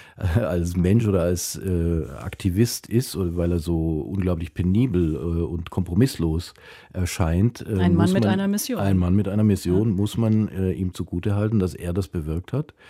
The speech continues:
Speaker 1: Und der politische Ansatz war ja bisher immer insbesondere von der Bundeskanzlerin, dass sie gesagt hat, wir müssen nur irgendwas tun, damit Fahrverbote vermieden werden. Das ist natürlich eine sehr kurzfristige Strategie.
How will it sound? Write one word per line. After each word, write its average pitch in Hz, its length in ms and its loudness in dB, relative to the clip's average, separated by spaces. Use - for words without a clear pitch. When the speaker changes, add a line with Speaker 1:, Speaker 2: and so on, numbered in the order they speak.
Speaker 1:
Und 90 520 0
der 90 80 0
politische 113 560 0
Ansatz 113 600 0
war 92 160 -2
ja 92 140 0
bisher 110 400 -2
immer 107 180 2
insbesondere 90 640 -2
von 87 160 -2
der 85 60 0
Bundeskanzlerin, 101 720 -2
dass 92 140 -2
sie 92 80 -6
gesagt 90 280 -4
hat, 87 120 -2
wir 95 100 2
müssen 101 240 2
nur 117 200 4
irgendwas 107 420 0
tun, 113 260 -4
damit 98 240 0
Fahrverbote 107 720 -2
vermieden 90 500 0
werden. 65 320 -6
Das 98 160 -2
ist 110 140 -2
natürlich 95 300 -2
eine 85 180 -2
sehr 90 160 -2
kurzfristige - 680 -4
Strategie. 80 640 -4